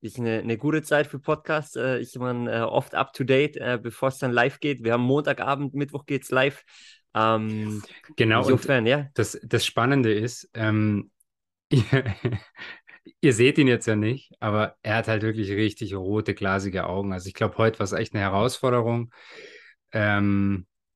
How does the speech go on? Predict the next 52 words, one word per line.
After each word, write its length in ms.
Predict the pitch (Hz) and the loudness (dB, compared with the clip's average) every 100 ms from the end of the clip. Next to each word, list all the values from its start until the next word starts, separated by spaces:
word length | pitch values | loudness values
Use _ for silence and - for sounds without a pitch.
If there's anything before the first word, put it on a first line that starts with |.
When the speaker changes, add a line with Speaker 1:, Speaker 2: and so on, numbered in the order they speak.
| - | -2
Speaker 2:
aber 160 | 120 | 2
hey, 140 | 117 127 | 2 4
du 80 | |
hattest 180 | 123 - | 4 4
auch 60 | 156 | 2
einen 100 | 139 | 2
toughen 260 | 135 127 | -2 -4
Tag, 280 | 127 123 113 | -4 -2 -2
oder? 240 | 90 139 165 | -6 -8 -8
Also 240 | 110 110 | -6 -4
bei 140 | 110 113 | 0 0
dir 140 | 113 | 0
steht 240 | 120 127 120 | 0 0 2
ja 80 | |
was 140 | 107 95 | 0 -2
an 120 | 113 | -4
die 100 | 107 | -4
Woche. 280 | 95 92 104 _ _ _ _ _ _ _ | -6 -10 -16 _ _ _ _ _ _ _
Speaker 1:
Das 640 | - 120 - - 120 160 151 | -10 -10 -8 -12 -2 0 0
ist 140 | 151 | 2
der 140 | 143 - - _ _ _ _ | 2 2 -10 _ _ _ _
Fall, 440 | 135 127 180 208 120 | 4 6 4 2 4
ja, 140 | 139 | 4
das 160 | 156 - | 4 0
stimmt 320 | - 165 170 | 0 0 2
absolut. 520 | 156 139 131 143 190 | 0 -2 -8 -6 0
Speaker 2:
Das 120 | 113 | 0
Speaker 1:
Ich 60 | 127 | 0
Speaker 2:
ist, 40 | |
Speaker 1:
meine, 200 | 135 135 | 0 2
Speaker 2:
das 80 | 120 | 2
Speaker 1:
äh, 60 | 135 | 2
Speaker 2:
ist 120 | - | 0
der 100 | 107 | -2
Fall. 200 | - 110 | 0 -2
Speaker 1:
ich 100 | 123 | 0
hab, 240 | 151 - | 0 -2
ich 140 | 135 143 | -6 -4
hab 180 | 131 | -4
vorher 180 | - 147 | -2 -2
mal 140 | 143 131 | -2 -2
reingeschaut, 520 | 135 147 - 156 139 | -2 -4 -6 -8 -8
es 80 | - | -8
sind, 240 | 143 131 | -4 -2
äh, 220 | 123 123 | 0 0
über 280 | 123 156 160 | 0 0 -2
zwanzigtausend 640 | 160 151 151 - 143 127 123 | 0 -4 -4 -4 -2 -2 -4
Schritte 320 | - 139 139 | -6 -2 0
heute, 400 | 135 131 139 143 - _ _ | 0 0 -4 -4 -12 _ _
äh, 380 | 113 110 107 110 | -2 2 2 2
sechsundachtzig 760 | 113 147 - 135 135 - 143 | 0 -2 -2 -4 -4 -6 -10
Kinder. 500 | 143 147 151 156 165 | -2 0 2 2 0